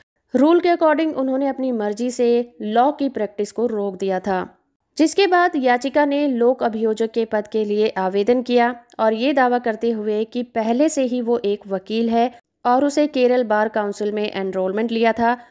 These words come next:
लेकिन इस फैक्ट से कि बाद में उसने सरकारी नौकरी करने के पर्पस से अपनी जो लॉ की प्रैक्टिस थी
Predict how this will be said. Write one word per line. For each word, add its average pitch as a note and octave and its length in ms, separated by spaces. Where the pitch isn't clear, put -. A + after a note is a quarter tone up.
लेकिन E4 300
इस F4 160
फैक्ट D4+ 240
से D4+ 200
कि D4 160
बाद A#3+ 300
में C4 80
उसने C4 240
सरकारी A3 460
नौकरी A3+ 320
करने A3 300
के A3 120
पर्पस G#3 420
से A3 200
अपनी A#3+ 420
जो A#3 180
लॉ G#3+ 320
की B3 160
प्रैक्टिस A3 440
थी A#3+ 240